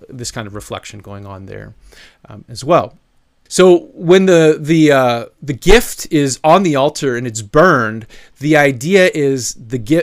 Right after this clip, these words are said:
the sweet smelling aroma goes up, the reach noach, and this sweet smelling aroma is kind of like the transference of the gift to God, uh, in a way. It's, like, symbolic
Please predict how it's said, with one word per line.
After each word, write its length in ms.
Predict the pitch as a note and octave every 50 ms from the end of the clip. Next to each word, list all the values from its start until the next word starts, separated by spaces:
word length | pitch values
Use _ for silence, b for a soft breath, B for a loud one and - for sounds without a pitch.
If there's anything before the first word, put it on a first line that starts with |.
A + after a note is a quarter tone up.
| -
the 360 | D3 A#2+ C#3 C3+ B2 A#2+ A#2 A2+
sweet 400 | - - - - - F#3 - -
smelling 460 | - - E3+ D#3+ D#3 D#3+ D#3+ D3+ C#3+
aroma 640 | C3 C3+ C3 B2+ B2+ B2+ C3+ C#3+ C#3+ C3+ A#2 G2+ F#2 -
goes 340 | - A#2+ A#2 A2+ G#2+ - - -
up, 340 | B2+ A2+ G#2 F2+ E2 - _ _ _ _ -
the 360 | A2 A#2 A#2 A2+ A2 A2 - _ _ b b b b b
reach 520 | - B2 B2 C3 C3 C3 B2+ A#2 - - -
noach, 600 | C3 A#2+ A#2+ A#2 A#2 A#2+ A#2 G2+ - - - - _ _
and 420 | D3 C3+ B2+ B2 B2+ B2 A#2 A2+ A#2
this 440 | D3 E3+ - - - - - B B B B B B B
sweet 500 | - - - - - - F#3+ G3 G3 -
smelling 460 | - - F3 E3+ D#3+ E3 D#3+ D3+ C#3
aroma 500 | C3+ C3 C3+ C3+ D3 D#3+ C#3+ B2 A2 G#2+ -
is 180 | D3 C#3 A#2+ -
kind 260 | - - D3 C#3+ C#3+
of 100 | B2 A#2
like 200 | B2 A#2 A2+ -
the 80 | C3+
transference 1000 | B2+ - - - - D3+ C#3 C#3+ C#3+ - - - - C3 B2 A#2 A2 G2+ - - - _
of 200 | C#3 C#3 A#2+ A2+
the 100 | A#2+ A2+
gift 440 | G2 B2 B2 A2+ - - - - - b b b b b b b
to 160 | - - D#3+ D3+
God, 460 | B2+ B2+ A2+ G2+ F#2 F2 G2 - - b b b b b _
uh, 300 | A#2+ G#2+ G2+ G2+ G2+ G2+
in 140 | - A#2 G#2+
a 40 | A2
way. 180 | G#2+ A2 G#2
It's, 120 | G2+ - -
like, 120 | A#2+ -
symbolic 760 | - - C#3 B2 A2 A2 A#2 A2+ A2+ G#2 G2 - - - -